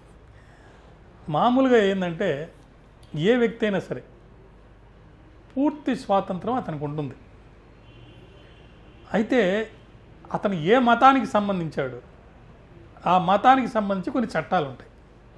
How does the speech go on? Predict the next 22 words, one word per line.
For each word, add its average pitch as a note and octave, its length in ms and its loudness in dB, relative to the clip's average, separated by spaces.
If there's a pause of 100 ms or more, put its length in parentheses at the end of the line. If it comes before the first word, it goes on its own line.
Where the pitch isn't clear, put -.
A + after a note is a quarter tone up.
(760)
ఏ C#4 80 8
మతానికి C4 640 4
సంబంధించక-, A3 1120 0
సంబంధించిన A#3 520 0
వాళ్ళు F3+ 260 2
కూడా, D3+ 320 -4 (520)
వాళ్ళకి A#3 300 8
సంబంధించి G#3+ 380 -2
కూడా G#3 160 -2 (120)
చట్టాలు D#3 260 -4
ఉంటాయి. A#2+ 240 -18 (720)
మనం A3+ 180 2
ఈరోజు G#3 680 2 (440)
హిందూ C#4+ 260 2
మతానికి A3 420 2
సంబంధించి F3+ 600 -6
రిస్ట్రిక్ట్ - 420 -8
చేసుకుందాం, C#3 400 -8 (720)
లేకపోతే G3+ 460 2
చాలా A#3 500 10 (200)
చెప్పాల్సి F3+ 320 0
వస్తుంది. D3 340 -14